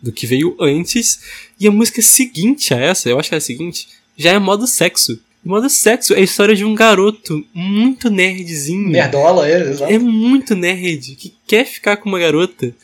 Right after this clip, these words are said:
Speaker 1: e aí depois que ele, depois que ele finalmente consegue fazer sexo com ela, ela diz que, na verdade, ela gosta de uns homens mais nerds.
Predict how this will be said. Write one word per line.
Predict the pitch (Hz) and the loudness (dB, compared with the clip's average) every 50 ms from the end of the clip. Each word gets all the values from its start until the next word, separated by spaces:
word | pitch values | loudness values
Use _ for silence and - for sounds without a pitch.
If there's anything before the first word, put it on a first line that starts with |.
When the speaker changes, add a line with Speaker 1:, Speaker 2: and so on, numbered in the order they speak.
| _ - - - - _ _ _ _ - | _ -20 -20 -20 -20 _ _ _ _ -4
Speaker 1:
e | 190 196 | -2 0
aí | 202 214 | 0 2
depois | 196 220 214 220 - 233 240 - | 2 0 0 2 0 0 -2 -2
que | - 240 | -4 -4
ele, | 233 226 214 208 - - - - - - _ | -4 -4 -4 -4 -6 -8 -10 -12 -20 -20 _
depois | 185 190 185 175 220 214 | -4 -4 -2 -2 -2 -2
que | - | -2
ele | 240 220 | -2 -4
finalmente | 214 - - 247 254 240 220 226 214 - | -4 -6 -8 -8 -6 -4 -6 -6 -6 -8
consegue | - - 208 - - 202 185 180 185 | -8 -8 -6 -4 -2 -4 -4 -4 -6
fazer | - 185 170 175 160 | -10 -8 -8 -6 -8
sexo | - - 165 156 - - - - | -4 -4 -4 -4 -4 -8 -10 -8
com | - 143 135 | -6 -4 -4
ela, | 147 165 170 151 127 110 - _ _ _ _ _ _ _ | -2 -2 -2 -2 -2 -4 -8 _ _ _ _ _ _ _
ela | 175 180 190 196 - - _ _ 202 | -4 -2 -2 -2 -4 -6 _ _ -14
diz | 185 143 - 175 196 226 - - | -12 -10 -8 -6 -2 -2 -2 -2
que, | - - - 208 | -4 -4 -2 -2
na | 214 214 | -2 0
verdade, | 214 226 220 214 180 190 190 196 208 196 - | 0 -2 -2 -2 -2 -2 -2 -2 -2 -2 -2
ela | 208 202 | -2 -2
gosta | 190 190 190 185 - | -2 -4 -4 -6 -10
de | - 202 | -8 -8
uns | 190 190 180 185 | -8 -6 -6 -8
homens | 185 185 190 196 185 - - - - - - - _ _ _ _ _ _ _ _ _ | -8 -8 -8 -8 -8 -10 -10 -12 -16 -20 -20 -20 _ _ _ _ _ _ _ _ _
mais | - 180 180 202 233 254 233 | -4 2 2 4 4 4 0
nerds. | 208 180 175 156 127 117 110 - 120 - - - - - | 0 2 2 2 2 0 -6 -10 -10 -10 -10 -10 -12 -16